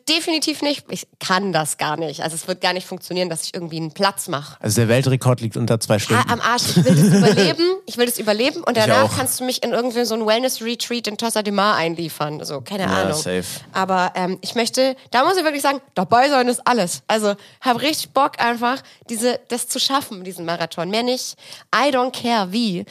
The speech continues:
Speaker 2: Also für
Speaker 1: Aber
Speaker 2: mich ist jetzt schon wahr, was Thomas gesagt hat. Sorry, ich will dich nicht unterbrechen,
Speaker 1: Was hat er
Speaker 2: aber
Speaker 1: gesagt?
Speaker 2: er hat gesagt, die Vorbereitung ist geiler als der Marathon.
Speaker 1: Hat er gesagt?
Speaker 2: Mhm.
Speaker 1: Hab ich nicht mehr zugehört. Na schau.
Speaker 2: Und für mich ist das bisher so.
Speaker 1: Guck mal.
Speaker 2: Ich glaub, es bleibt auch so.
Speaker 1: Und wie geil ist das einfach zu sagen,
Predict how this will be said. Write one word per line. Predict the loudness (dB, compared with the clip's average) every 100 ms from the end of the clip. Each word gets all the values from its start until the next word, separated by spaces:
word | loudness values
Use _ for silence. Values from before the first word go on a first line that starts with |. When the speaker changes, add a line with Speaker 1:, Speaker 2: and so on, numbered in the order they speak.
| -4
Speaker 2:
Also | 0 2
für | 2 4
Speaker 1:
Aber |
Speaker 2:
mich | 4 4
ist | 2 2
jetzt | 2 2
schon | 2 2
wahr, | 4 4 2
was | -2
Thomas | -4 -4 -2
gesagt | -4 -2 -4
hat. | -2
Sorry, | 0
ich | 0
will | -2
dich | -2
nicht | -2
unterbrechen, | -2 0 0 0
Speaker 1:
Was |
hat | 2
er | 2
Speaker 2:
aber |
Speaker 1:
gesagt? | 2 -4 -4
Speaker 2:
er | -4
hat | 0
gesagt, | 0 0
die |
Vorbereitung | 0 2 2 2 -2
ist | 0
geiler | 2 2 0
als | -2
der |
Marathon. | -4 -6 -6 -10 -12 _ _ -10
Speaker 1:
Hat | -6
er | -6
gesagt? | -6 -10 -8 -4
Speaker 2:
Mhm. | -2 -2
Speaker 1:
Hab | -6
ich | -10
nicht | -14
mehr | -12
zugehört. | -14 -20 _ _ _ _ _ -12
Na | -8
schau. | -8 -8 -12 _ -4
Speaker 2:
Und | 0
für | 2
mich | 2
ist | 2
das | 0
bisher | 0 0 0
so. | 0 -4 -10 _ _
Speaker 1:
Guck | -14 -10
mal. | -8 -10 _ _
Speaker 2:
Ich | -6
glaub, | -6
es | -4
bleibt | -6 -6 -8
auch | -10
so. | -10 -12 -4
Speaker 1:
Und | -4 -2
wie | 0
geil | 2 0
ist | -2 -4
das | -2
einfach | -2 -2 -6
zu | -2
sagen, | -2